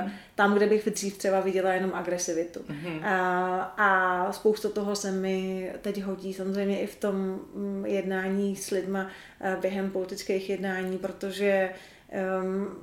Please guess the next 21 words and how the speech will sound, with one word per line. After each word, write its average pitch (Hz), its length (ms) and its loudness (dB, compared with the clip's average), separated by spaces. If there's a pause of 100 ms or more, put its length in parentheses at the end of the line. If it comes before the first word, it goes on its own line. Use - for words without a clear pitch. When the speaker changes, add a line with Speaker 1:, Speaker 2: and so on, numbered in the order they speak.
(420)
Speaker 2:
mi 226 200 0
to 277 100 6
pomáhá 220 480 2
k 233 80 -4
tomu, 220 220 -2
abych 226 300 0
nestartovala 208 680 0
na, 208 280 -2 (220)
na 214 60 -2
nějaký 196 420 2
úplně 208 340 0
jako 208 460 0 (200)
primární, 196 840 2 (120)
ehm, 185 600 -2
podněty 196 460 4
první 202 280 0
signální 202 460 0
soustavy, 202 540 2
ale, 196 260 6 (320)
ale 220 160 6
vnímala 220 600 6